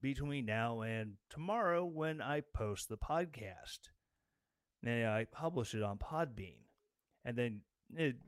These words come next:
eventually filters down to the Apples and the Stitchers, the Spotifys, and all the other places I put it. Um, number two,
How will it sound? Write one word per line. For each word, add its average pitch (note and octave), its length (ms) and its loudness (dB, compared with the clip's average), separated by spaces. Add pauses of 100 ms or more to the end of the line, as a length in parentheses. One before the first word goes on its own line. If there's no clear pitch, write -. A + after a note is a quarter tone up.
eventually C#3 540 2
filters A2+ 400 -2
down A2+ 240 2
to G#2+ 320 -4 (720)
the E3+ 200 -2
Apples B2 540 2
and B2+ 80 0
the B2 40 -2
Stitchers, A2+ 800 -2
the A2+ 280 0 (320)
Spotifys, A#2 840 0
and G#2+ 180 -2 (280)
all B2+ 160 4
the B2 120 6
other A#2 140 4
places A2 320 0
I G#2+ 80 0
put B2 240 4
it. G#2 100 -6 (2250)
Um, C#3+ 440 4 (1400)
number A#3 380 2
two, C3 480 0